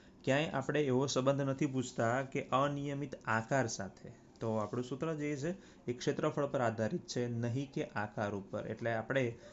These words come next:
જો ડેટા એમનો એમ જ રાખીએ જે આપણને આપ્યો છે અને બીજું કોઈ પણ વિગતમાં ડેટામાં ફેરફાર ના કરીએ તો આ ચાર પેરામીટર્સ છે. જ્યાં આપણે કહીએ કે ટાઉનો બીનો સંબંધ, ટાઉનો એનનો સંબંધ, ટાઉનો પ્રવાહનો સંબંધ અને ટાઉનો ક્ષેત્રફળનો સંબંધ.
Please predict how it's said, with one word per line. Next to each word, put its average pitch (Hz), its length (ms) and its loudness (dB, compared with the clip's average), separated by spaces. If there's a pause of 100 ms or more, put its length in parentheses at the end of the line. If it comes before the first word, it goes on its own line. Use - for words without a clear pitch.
(140)
જો 113 140 2
ડેટા 113 360 2
એમનો 143 260 0
એમ 143 220 2
જ 127 80 0
રાખીએ 113 400 0
જે 113 140 0
આપણને 113 320 0
આપ્યો 131 320 0
છે 104 120 -2
અને 113 420 -8
બીજું 113 300 -2
કોઈ 120 100 0
પણ 135 200 -2
વિગતમાં 127 460 0
ડેટામાં 117 380 0
ફેરફાર 117 420 -2
ના 160 180 4
કરીએ 104 360 0 (460)
તો 110 300 4 (100)
આ 139 160 4
ચાર 147 380 2
પેરામીટર્સ 110 800 2
છે. 101 160 -16 (460)
જ્યાં 107 280 0
આપણે 107 200 2
કહીએ 107 260 0
કે 113 120 0
ટાઉનો 110 400 2
બીનો 101 280 -2
સંબંધ, 147 320 -2 (400)
ટાઉનો 104 400 0
એનનો 104 240 -2
સંબંધ, 139 360 -2 (220)
ટાઉનો 104 300 -2
પ્રવાહનો 107 400 -2
સંબંધ 147 320 -2
અને 117 180 -2
ટાઉનો 107 360 -4
ક્ષેત્રફળનો 117 600 0
સંબંધ. 156 300 -10